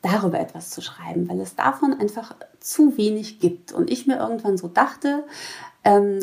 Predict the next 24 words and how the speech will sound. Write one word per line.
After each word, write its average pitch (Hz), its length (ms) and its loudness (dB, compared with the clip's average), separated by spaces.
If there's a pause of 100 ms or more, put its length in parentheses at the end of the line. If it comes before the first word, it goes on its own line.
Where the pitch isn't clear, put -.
auch - 180 0
nach 175 160 0
viel 254 340 4
persönlichem 196 800 2
Leidensdruck 240 920 0
und 190 420 -4 (120)
auch - 120 -6
der - 160 -4
Erkenntnis, 202 580 -2
dass 185 180 -6
es 185 240 -12
im 185 160 0
Leben 185 240 -4
viel 240 240 0
Eigenverantwortung 214 920 -2
braucht, 208 440 -2 (340)
dass 180 200 -4
das 226 200 -4
doch 240 100 -8
ein 190 220 2
wunderbares 220 680 2
Werkzeug 247 580 -4
ist, - 320 -4
um, 202 480 -2